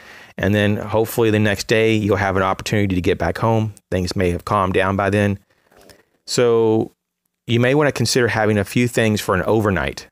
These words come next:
maybe a change of clothes, a blanket, maybe a pillow. Um, it could be a small lantern, just little things like that, right? You may want to have some, uh,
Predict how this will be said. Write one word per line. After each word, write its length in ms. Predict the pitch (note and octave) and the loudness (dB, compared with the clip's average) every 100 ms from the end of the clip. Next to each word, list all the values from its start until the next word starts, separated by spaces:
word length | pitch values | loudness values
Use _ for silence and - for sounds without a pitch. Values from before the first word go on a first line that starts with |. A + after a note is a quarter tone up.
| _ | _
maybe 200 | F#2 F#2 | -4 0
a 80 | F#2 | 0
change 320 | - G2+ F#2 | 0 -2 -2
of 80 | F2 | -4
clothes, 680 | - C3+ A#2+ A#2 A2 G#2+ - | -2 0 2 2 2 0 -4
a 60 | - | -6
blanket, 460 | F2 G2+ G2+ G2 G#2+ | -2 0 0 -2 -2
maybe 180 | F2 | 0
a 80 | F2 | 0
pillow. 540 | - G#2 G#2+ G#2+ G#2 G2 - - _ _ _ - | 0 0 2 2 0 -2 -10 -20 _ _ _ -8
Um, 240 | G2 G2 | -6 -6
it 100 | - | -4
could 140 | A#2 | -2
be 100 | G2+ | 0
a 60 | F2+ | 0
small 360 | - G#2+ F#2+ F2 | 0 -2 0 2
lantern, 560 | F#2 G2 G#2+ G2 G2 - | 2 0 0 0 -2 -4
just 200 | A2+ - | -4 -2
little 140 | C3 | -2
things 300 | - A2 G#2 | 0 -2 0
like 200 | F#2+ F2 | -2 -2
that, 240 | F#2 C#2 | -2 -2
right? 260 | D2 F2+ F#2+ - _ _ _ _ _ _ _ _ _ _ | -2 -2 -2 -6 _ _ _ _ _ _ _ _ _ _
You 60 | G2 | -4
may 120 | G2 | -2
want 120 | G2+ | 0
to 60 | F#2 | -2
have 180 | G2+ F#2+ | -2 -2
some, 300 | - F#2+ | -2 -2
uh, 80 | F#2 | -2